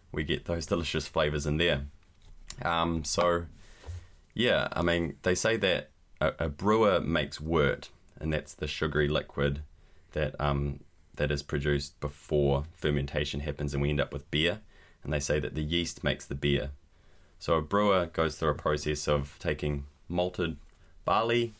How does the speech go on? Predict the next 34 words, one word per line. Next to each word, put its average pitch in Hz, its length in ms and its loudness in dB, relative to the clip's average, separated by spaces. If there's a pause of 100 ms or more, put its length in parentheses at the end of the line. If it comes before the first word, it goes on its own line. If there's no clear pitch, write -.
(520)
and 73 300 -2
sometimes 80 460 -4
wheat 92 240 0
and 73 120 -2
other 90 180 -2
grains. 101 560 -2 (500)
They, 73 460 0 (260)
um, 78 240 -2
put 107 160 -2
it 101 60 2
in 87 100 2
a 76 40 2
warm 82 300 2
bath 85 320 0
and 76 80 0
extract - 400 -4
the 73 80 -6
sugars. 76 520 0 (600)
They 73 120 -2
boil 95 400 2
it 104 180 2
and 76 180 -4
add, 73 320 0 (280)
um, 73 400 -2 (220)
hops - 520 -2
at 76 120 -4
different 80 320 -4
stages 101 520 -2
to - 340 -4
add 73 220 -6
bitterness, 104 600 0
flavour 90 500 2
and 78 100 2
aroma. 85 540 2